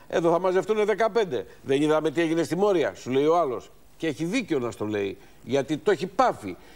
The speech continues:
Και εκεί που, ε, το έχει πάθει, φυσάει και τη γιαούρτι. Γιατί κάει και στο χυλό. Ε, δεν μπορεί εύκολα να πείσετε μια κοινωνία ταλαιπωρημένη, δοκιμασμένη και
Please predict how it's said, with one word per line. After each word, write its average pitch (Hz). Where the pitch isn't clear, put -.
Και 131
εκεί 156
που, 214
ε, 208
το 202
έχει 160
πάθει, 151
φυσάει 190
και 202
τη 214
γιαούρτι. 220
Γιατί 139
κάει 233
και 170
στο 156
χυλό. 139
Ε, 127
δεν 175
μπορεί 247
εύκολα 180
να 156
πείσετε 151
μια 151
κοινωνία 147
ταλαιπωρημένη, 143
δοκιμασμένη 147
και 156